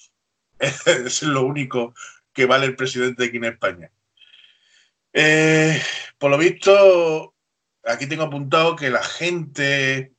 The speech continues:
el agente de policía americano que batió a tiros a, al afroamericano, le dio la paliza al afroamericano fa-, que falleció la semana pasada, eh, por lo visto, tan, durante un año estuvieron trabajando juntos en un local o algo así.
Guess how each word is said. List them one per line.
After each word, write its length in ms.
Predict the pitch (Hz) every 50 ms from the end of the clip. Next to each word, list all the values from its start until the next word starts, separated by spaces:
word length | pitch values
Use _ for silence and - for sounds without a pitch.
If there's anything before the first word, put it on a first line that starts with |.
| _ _ _ _ - -
el 160 | 107 107 104
agente 300 | 98 - 127 123 135 127
de 80 | 127
policía 340 | 123 120 117 117 110 - 131
americano 600 | 120 117 117 113 110 - 143 143 139 131 120 -
que 640 | - 120 113 110 110 110 110 110 107 107 107 104 104
batió 440 | 101 104 104 - 117 120 127 123 120
a 120 | 113 - -
tiros 420 | 135 135 131 127 120 113 - -
a, 440 | 107 107 104 104 101 98 90 - - _ _ _ _ _ _ _ _ _ _ - - - _ _ _ -
al 460 | 110 101 98 98 98 95 98 98 104
afroamericano, 760 | 104 98 - - 113 110 101 107 104 104 - 143 151 156 139 120
le 100 | 113 104
dio 120 | 110 117
la 140 | 120 117 117
paliza 480 | 107 110 131 151 143 - - 117 101 101
al 80 | 104
afroamericano 1160 | 104 98 - - 113 107 104 107 104 101 101 101 - 117 117 117 120 123 127 127 123 123 - _ _ _ _ _ _
fa-, 300 | - 131 123 123 120 117
que 120 | 123 123
falleció 640 | 120 120 117 120 117 113 - 127 131 131 127 127 123
la 280 | 120 120 117 117 113
semana 800 | - - 113 113 113 117 117 117 113 113 110 110 113 107 101 98 -
pasada, 540 | 120 - - 151 143 139 131 135 135 - _ _ _ _ _ - - - _ _ _ _ _ _ _ _ _
eh, 200 | - 123 123 123 110 -
por 120 | 117 113
lo 40 | 120
visto, 420 | 131 135 143 151 147 143 143 139
tan, 520 | 135 139 123 127 127 131 135 127 123 120 117
durante 400 | - 120 117 113 110 - - 123
un 100 | 123 127
año 240 | 131 143 147 147 143
estuvieron 520 | 131 131 - 127 120 127 131 131 131 127
trabajando 560 | 123 123 120 113 - - 127 127 127 127 120
juntos 480 | 117 - 156 180 190 175 - 147 127 120
en 80 | 117 123
un 180 | 123 123 123 117
local 580 | 110 101 - - 147 151 151 143 135 123 120
o 220 | 117 113 113 117 117
algo 200 | 117 117 117 117
así. 360 | - - 185 180 170 165